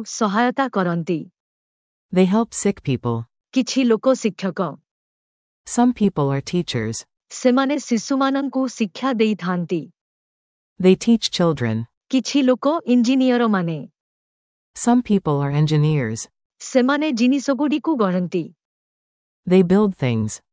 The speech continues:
Speaker 1: କିଛି ଲୋକ ରନ୍ଧକ।
Speaker 2: Some people are cooks।
Speaker 1: ସେମାନେ ଖାଦ୍ୟ ବନାନ୍ତି।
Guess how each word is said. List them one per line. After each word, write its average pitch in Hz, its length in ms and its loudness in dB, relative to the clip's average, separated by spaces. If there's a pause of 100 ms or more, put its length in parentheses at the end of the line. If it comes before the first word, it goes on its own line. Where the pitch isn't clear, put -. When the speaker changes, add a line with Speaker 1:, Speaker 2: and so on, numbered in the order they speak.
(160)
Speaker 1:
କିଛି 285 320 0
ଲୋକ 247 320 2
ରନ୍ଧକ। 196 460 -2 (1000)
Speaker 2:
Some 240 260 2
people 196 380 0
are 135 80 -2
cooks। - 540 -8 (280)
Speaker 1:
ସେମାନେ 240 520 2
ଖାଦ୍ୟ 208 460 0
ବନାନ୍ତି। 180 580 -2